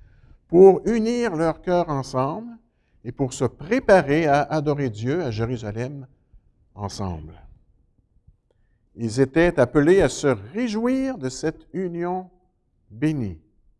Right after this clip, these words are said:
Le Seigneur a pour nous aujourd'hui ce message à travers ce psaume,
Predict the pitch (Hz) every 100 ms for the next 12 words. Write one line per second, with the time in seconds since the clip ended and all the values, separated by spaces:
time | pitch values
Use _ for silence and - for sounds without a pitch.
0 | _ _ _ _ _ _ _ _ _ _
1 | _ _ _ 113 120 170 185 190 180 180
2 | 175 190 170 151 151 180 160 143 131 156
3 | 180 185 147 139 139 139 104 - 143 160
4 | 220 208